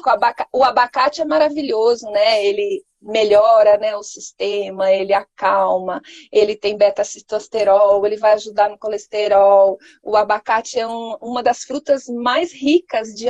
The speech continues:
antioxidantes e utilizáveis, né? Pela dieta dash, pela dieta do Mediterrâneo, que a gente fala que abacate e manga são as melhores frutas, manga mais pra verde. E na, na dieta também sem lectinas,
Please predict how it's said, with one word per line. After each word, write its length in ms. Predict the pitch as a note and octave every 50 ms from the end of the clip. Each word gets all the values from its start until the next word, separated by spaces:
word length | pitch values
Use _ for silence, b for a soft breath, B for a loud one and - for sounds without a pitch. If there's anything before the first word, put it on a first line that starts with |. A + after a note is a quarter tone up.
| A#3+ B3
antioxidantes 960 | C4 - - B3 - - - - A3+ G3 G#3 G#3 A3+ C4+ D#4 - F4 D4 C#4+
e 80 | C#4 D4+
utilizáveis, 800 | - - D4+ C#4 C#4+ - - - - A3 A3+ A#3 A3+ G#3 G#3 G#3+
né? 160 | A#3+ B3 C4 _ b b b _ _ -
Pela 200 | A#3+ A3+ G#3+ G#3+
dieta 420 | G#3 G3+ A3 G#3+ G#3 G#3 G#3+ G#3+
dash, 560 | G3 G3+ G#3 A3+ B3+ B3+ B3 B3+ - - - -
pela 220 | - A3 G#3+ G#3
dieta 320 | G#3 G#3+ G#3+ G#3 G#3 G#3
do 100 | G3 G3
Mediterrâneo, 800 | G3+ G3 G3 G3 - - - F#3+ G#3 G#3+ A3 B3 B3+ C4 B3+ B3+
que 120 | - - A#3
a 20 |
gente 200 | A3 A#3 A3+ -
fala 280 | - A3+ G#3 G3 G3+ G#3+
que 140 | G#3 - G3
abacate 720 | G3 F#3 G#3+ G#3+ - - B3 - F4+ F#4 - - E4+ E4+ _ -
e 100 | C4+ C4+
manga 400 | A#3+ A#3 A#3 A3+ A3+ G#3 G#3+ G#3+
são 220 | - - A3 A3
as 100 | A3 G#3
melhores 540 | A3 G3+ G#3+ A3+ A3+ C4 D4 D#4 - - -
frutas, 420 | - - A3+ G#3+ G#3 - F3 F3+
manga 300 | G#3 G#3 G#3+ A3+ A#3 A#3+
mais 180 | A#3 A#3 A#3 -
pra 160 | - C4 C4+
verde. 500 | C#4 B3 G3+ G3+ G3 F#3 F#3 G3 F3 - B B B B B B B -
E 260 | A3 A#3+ B3 C4 - -
na, 200 | A#3 G#3+ G3+ G#3+ A3
na 120 | A#3 A3 G#3+
dieta 500 | - A3 A3 A3 A3 A3+ - - A3+ A3
também 360 | - A#3 A3 A3+ A3 A3 A#3+
sem 180 | - C4 A#3+ A#3
lectinas, 680 | A#3 A#3 - _ - - - A3+ G#3+ G3+ F#3+ F#3 -